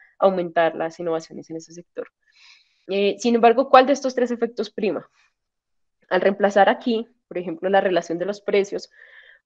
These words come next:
por, bueno, otra relación de precios que yo encontraba en el modelo de, eh,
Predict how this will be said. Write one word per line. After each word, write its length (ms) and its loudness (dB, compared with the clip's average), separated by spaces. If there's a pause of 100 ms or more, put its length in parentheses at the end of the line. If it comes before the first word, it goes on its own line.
(200)
por, 600 0
bueno, 340 -4
otra 220 2
relación 340 4
de 80 2
precios 320 2
que 80 -4
yo 80 -2
encontraba 320 2
en 80 2
el 60 0
modelo 400 4
de, 580 -4 (160)
eh, 380 -4